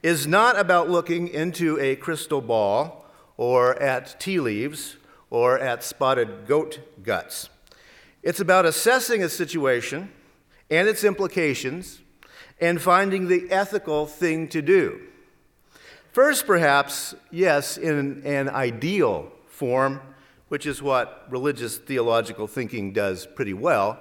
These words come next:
idealize, but then considering the realpolitik, what Otto von Bismarck meant when he said, "Politics is the art of the possible."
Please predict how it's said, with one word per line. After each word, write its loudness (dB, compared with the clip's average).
idealize, -4
but -2
then 2
considering 0
the 0
realpolitik, 2
what 0
Otto 4
von -2
Bismarck -2
meant -4
when -6
he -6
said, -4
"Politics -2
is -4
the -4
art 0
of -10
the -12
possible." -8